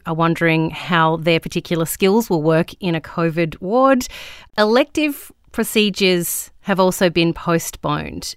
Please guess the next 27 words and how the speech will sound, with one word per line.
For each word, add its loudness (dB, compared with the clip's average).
and 0
one 4
of 2
those 4
procedures 0
includes -2
I -4
V -8
F. -20
This 0
code 0
brown 4
is 2
expected -2
to 2
last 2
about 0
four 2
to 0
six -6
weeks, -6
and 0
the -4
fact 0
that 2
Victoria 4
actually 0